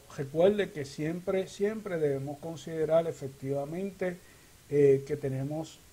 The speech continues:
los dardos, eh, donde deben estar en su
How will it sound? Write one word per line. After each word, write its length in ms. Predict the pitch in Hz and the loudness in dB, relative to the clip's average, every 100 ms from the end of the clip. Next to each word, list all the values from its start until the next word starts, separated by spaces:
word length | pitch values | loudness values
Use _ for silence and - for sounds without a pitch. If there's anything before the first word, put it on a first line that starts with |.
| - | -14
los 420 | 147 147 147 - - 143 | -2 0 0 -4 -14 -4
dardos, 720 | 131 175 208 165 165 170 - - - - - - - | 2 4 2 0 -2 -2 -10 -20 -20 -20 -20 -20 -4
eh, 340 | 143 139 135 127 | 2 6 6 4
donde 260 | 143 139 | 0 2
deben 340 | 135 139 151 156 | 2 2 0 -4
estar 540 | 135 - 170 175 180 | -6 4 10 10 8
en 160 | 160 147 | 2 -4
su 580 | 143 143 135 131 127 | -6 -2 0 0 -2